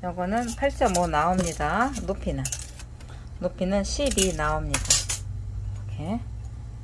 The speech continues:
이 아이는 오만 오천 원입니다. 이 아이는 오만 오천 원. 그렇습니다. 자, 다음 보시겠습니다. 이 아이는 삼 번. 이렇게 생겼습니다.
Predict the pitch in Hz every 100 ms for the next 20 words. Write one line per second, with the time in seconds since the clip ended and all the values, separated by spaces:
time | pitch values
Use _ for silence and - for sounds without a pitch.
0 | - - - - - - - - - -
1 | - - - - - - - - 120 185
2 | 190 180 165 220 285 - - - 180 175
3 | 165 170 226 202 175 160 156 147 151 185
4 | 247 233 151 156 151 147 147 147 151 151
5 | 160 - 160 151 214 285 - - - 139
6 | 147 - 147 147 196 269 - - - -
7 | - - 165 160 156 180 214 214 208 170
8 | 165 - 151 151 151 165 240 - - -
9 | - - 185 175 160 - 233 196 190 277
10 | - - - - - - - - 190 185
11 | 165 147 139 - 135 -